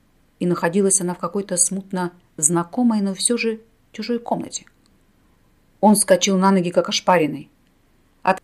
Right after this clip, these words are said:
отыскать на ощупь свою одежду представлялось занятием бесперспективным, поэтому он прокрался к окну и отдернул штору. Поток света ворвался в комнату, и незнакомка сонно зашевелилась.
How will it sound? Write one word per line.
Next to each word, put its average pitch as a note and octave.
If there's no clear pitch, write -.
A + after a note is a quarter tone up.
отыскать B3
на B3
ощупь B3
свою A3+
одежду A#3+
представлялось A3+
занятием G#3+
бесперспективным, G#3
поэтому E3
он D#3+
прокрался D#3+
к -
окну A3+
и D#3+
отдернул F3
штору. -
Поток B3
света D4+
ворвался B3+
в -
комнату, B3+
и G#3
незнакомка G#3
сонно G3
зашевелилась. D#3